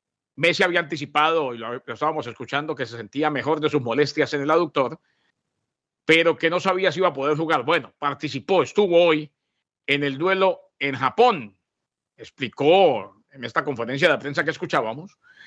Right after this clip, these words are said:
que viene arrastrando molestias, un edema en el aductor, desde la derrota cuatro a tres ante el Al Hilal en Arabia Saudita. La suplencia debido a unas molestias físicas de Messi en el amistoso de Hong Kong, en el que no ha llegado a disputar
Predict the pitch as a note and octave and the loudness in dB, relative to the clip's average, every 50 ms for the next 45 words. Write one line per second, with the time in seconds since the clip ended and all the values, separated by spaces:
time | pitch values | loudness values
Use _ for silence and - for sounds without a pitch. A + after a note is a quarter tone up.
0 | - - _ _ _ _ _ _ _ _ _ _ _ _ _ _ - F3 F3 F3+ | -20 -20 _ _ _ _ _ _ _ _ _ _ _ _ _ _ -2 0 2 2
1 | F#3+ F#3+ G3+ F#3+ F3 D3+ B2+ - F3+ F3+ F3 E3+ D#3+ D3+ D3+ D#3+ F#3+ F#3 D3 - | 2 2 2 0 -2 -2 -2 0 0 0 0 0 -2 0 2 2 2 2 0 -4
2 | - D#3+ D#3+ E3 D#3+ - - - - - E3+ F3 F3 E3+ F3 F#3 F#3+ F3+ F3 E3 | -6 -4 -2 -2 -2 -2 -4 -10 -12 -6 0 2 2 4 4 4 2 2 0 -2
3 | D3 C#3+ C3 B2+ C3 B2+ A#2 - - D#3 D#3 C#3+ C3 D#3+ - _ _ _ _ _ | -2 -4 -4 -6 -6 -6 -8 -6 -2 -2 -2 -2 -2 -6 -10 _ _ _ _ _
4 | _ _ _ C3 C3+ C3+ D3 D3 D3 C#3+ C#3 C#3 E3+ F3 C#3+ F#3 E3+ - E3+ F3 | _ _ _ -4 -2 0 0 2 2 2 2 2 0 0 0 0 0 2 0 0
5 | E3+ E3+ D#3+ D3+ D#3 E3+ D3+ E3 D#3+ D3+ C#3 A2 - B2 A#2+ A#2 A2+ B2 - _ | 2 0 0 0 0 0 0 0 -2 -4 -4 -6 -6 -6 -6 -6 -8 -10 -6 _
6 | - D#3+ F3 F3 E3+ D3+ C#3 B2 B2+ D3+ E3+ - _ - C3+ B2+ B2+ C3 D3+ E3 | 0 0 0 0 -2 -2 -4 -4 -4 -8 -12 -14 _ -10 -8 -6 -4 -4 -2 0
7 | E3+ F3 D3+ C#3+ B2+ B2+ C#3+ A3+ A#3+ D3+ - C#3 G2+ - _ _ _ _ _ _ | 0 0 0 -2 -2 -4 -2 -2 -4 -4 -4 -6 -8 -8 _ _ _ _ _ _
8 | _ _ _ _ _ _ _ _ _ _ _ _ _ _ _ _ _ C#3 C#3 C3+ | _ _ _ _ _ _ _ _ _ _ _ _ _ _ _ _ _ -4 -4 -4
9 | - D#3 C#3 - D#3 E3+ F#3 E3+ F#3 F3+ D3+ C3 C3 D3+ E3 E3+ E3+ D3 C3+ B2 | -4 -6 -4 0 0 0 2 2 0 0 0 0 0 0 2 2 2 2 0 -2
10 | A#2+ C3+ D#3+ D#3+ D#3 C#3+ C#3 D3+ D3+ F3+ D#3+ - F#3+ E3+ D#3 - F3 F3 F#3 F3 | -4 -6 -4 -4 -2 -2 -2 -2 0 -2 -2 -2 -4 -6 -4 0 0 2 2 0
11 | E3+ - E3+ D3 C#3 C3 B2 A#2+ - - D#3+ C#3+ E3 E3+ E3 F3 E3+ - F3 F3+ | 0 0 -2 -2 -4 -4 -6 -4 -4 -4 0 2 2 2 2 2 0 0 2 2
12 | E3+ D#3+ C#3+ - _ _ _ _ - G3 F#3 D#3 - C#3+ C3 D3 D3 C#3+ C3+ D3 | 2 0 -2 -10 _ _ _ _ -4 -2 -2 0 0 0 0 0 0 0 2 2
13 | C#3+ C3 - - A#2 A2+ - C#3+ C#3 C3 A#2 | 2 0 0 -4 -6 -2 0 0 0 0 -2